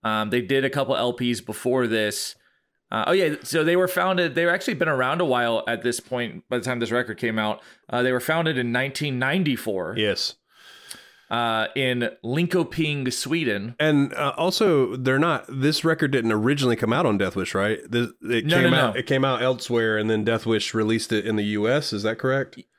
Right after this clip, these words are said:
Speaker 1: Yeah, so there's a rather, I had actually heard of this label, which is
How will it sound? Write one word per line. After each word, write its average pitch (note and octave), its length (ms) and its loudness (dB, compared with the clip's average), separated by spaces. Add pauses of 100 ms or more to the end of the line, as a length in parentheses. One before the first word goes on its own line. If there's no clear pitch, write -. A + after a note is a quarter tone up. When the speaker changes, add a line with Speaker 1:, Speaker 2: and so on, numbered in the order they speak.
(200)
Speaker 1:
Yeah, F3+ 260 2
so D3+ 560 2
there's G3+ 300 0
a G3+ 180 0
rather, F#3+ 640 0
I E3 140 2
had A3 100 2
actually E3+ 240 0
heard D3 220 0
of B2 140 -4
this C#3+ 220 0
label, B2 440 2
which A#2+ 180 0
is A2 220 -6